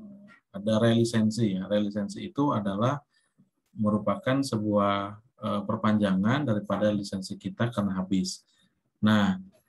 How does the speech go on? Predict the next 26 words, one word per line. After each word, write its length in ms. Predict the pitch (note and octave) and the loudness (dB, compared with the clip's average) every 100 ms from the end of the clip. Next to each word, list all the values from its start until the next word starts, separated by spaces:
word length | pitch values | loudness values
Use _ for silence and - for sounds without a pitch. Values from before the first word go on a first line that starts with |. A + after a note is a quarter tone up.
| - - | -20 -8
begitu 400 | A#2 G#2 A2 C3+ | 0 2 2 4
masuk 480 | F3 C3+ A#2+ B2+ A#2+ | 4 4 2 0 -2
di 580 | A2 G#2+ G#2 G2+ G2+ G#2 - | 0 2 2 0 -2 -6 -10
dua 400 | _ A#2+ A2 G#2+ G2+ | _ -2 2 4 4
ribu 220 | G2+ G2 | 0 -2
dua 200 | G2+ F#2+ | -4 -4
puluh 560 | - D#3 A#2+ A2+ A#2+ - | 0 4 4 4 0 -4
itu 180 | - A#2 | -6 -6
kita 460 | G2 - - G2+ | -6 -6 -6 -6
ada 240 | G#2 G#2+ A#2 _ _ | -4 -6 -8 _ _
kedatangan 560 | - G#2 F#2+ G#2+ A#2+ G#2+ | -6 -6 -2 0 2 2
di 80 | |
bulan 560 | G2 G2+ G2 G2 G2+ G2+ - | 0 0 0 -2 -6 -12 -6
Februari 560 | G2 G2+ G2 G2 G#2 | -4 0 0 0 -4
itu, 320 | B2+ D3 F3+ F#3 _ _ _ _ | 0 0 0 -8 _ _ _ _
eh, 220 | - G2+ G2 G2+ | -6 -4 -4 -4
kedatangan 640 | G2 F#2+ F#2+ G2+ C3 C#3+ | -4 0 2 2 2 0
dari 240 | G2+ G2 F#2+ | -2 -2 -4
tim, 400 | - B2+ A2+ A2+ - - | 0 2 2 0 -8 -6
eh, 160 | G#2 | -6
B 80 | G2 G2+ G2+ | -2 -2 -2
N 80 | F#2+ | -4
S 80 | |
P 240 | F#2+ B2 - | -2 0 0
untuk 240 | G#2+ G#2 - | -2 -4 -6
memverifikasi. 960 | G2 G2 F#2+ G2 F#2+ F#2 - G#2+ F#2+ | -4 -4 -4 -6 -10 -12 0 2 2